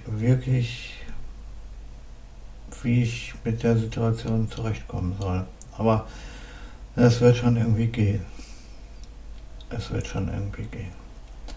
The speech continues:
Was, ähm, was ich nur jedem empfehlen kann, ist, dass man, ähm, halt vielleicht in dieser Zeit all die Dinge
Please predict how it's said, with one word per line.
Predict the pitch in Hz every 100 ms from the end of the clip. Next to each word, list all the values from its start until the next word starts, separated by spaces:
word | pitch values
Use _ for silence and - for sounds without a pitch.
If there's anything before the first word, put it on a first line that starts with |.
| - - - - - - - - - - - - - - - - - - - - -
Was, | 127 123 151 - - - - -
ähm, | 127 127 123 123 120 120 117 - - - - - - - - - - - - - - - - - - - - - -
was | - 127 123
ich | 131 -
nur | 131 123 123 120 117 - - -
jedem | 113 131 139 123
empfehlen | 120 117 131 135 147 139
kann, | 139 131 135
ist, | - 127 120 - - -
dass | 120 120 -
man, | 123 120 117 117 117 110
ähm, | 113 113 110 110 110 113 -
halt | 113 117 117 - - - -
vielleicht | 120 113 117 117
in | 123 113
dieser | 113 117 117
Zeit | 117 117 110 113 - - - - - - - -
all | 113 104
die | 110 127
Dinge | 131 135 131 127 120